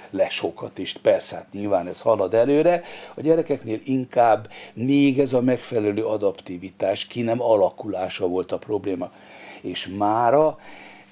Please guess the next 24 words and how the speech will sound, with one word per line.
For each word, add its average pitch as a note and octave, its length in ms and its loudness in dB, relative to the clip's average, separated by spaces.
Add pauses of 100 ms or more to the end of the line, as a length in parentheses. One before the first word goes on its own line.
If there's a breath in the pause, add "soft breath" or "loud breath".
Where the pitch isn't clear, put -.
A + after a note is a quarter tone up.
(140)
hihetetlen B2 840 0
módon G#2 640 0
kezd A#2+ 380 0
ez G#2+ 140 2
a A2+ 220 2 (100)
U E3+ 400 2
alakú A2+ 540 0
görbe, B2 580 4 (220)
hát C#3 880 2
még A2+ 280 -2
mindig B2 340 2
egy G#2+ 160 2
U A#2 180 0
alakú, G#2+ 480 2
de G2 140 0
már G2 220 0
nagyon F#2+ 320 0
sokat F#2+ 380 -4
laposodott, A2 800 0 (380 loud breath)
és - 80 -16
ennek B2+ 340 0
az E3+ 200 0
az A#2 160 2
oka, A#2+ 400 0